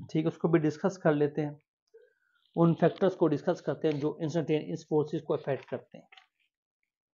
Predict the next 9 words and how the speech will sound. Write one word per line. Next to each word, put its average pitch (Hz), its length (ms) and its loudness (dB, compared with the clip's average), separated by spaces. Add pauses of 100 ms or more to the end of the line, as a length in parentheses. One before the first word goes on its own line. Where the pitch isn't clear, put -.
(4000)
तो 151 560 8
इस 185 100 -4
पे, 226 120 -4
इस 214 160 0
पे 220 80 2
ये 220 80 8
factor 208 360 4
आप 185 120 10
देखें 160 500 2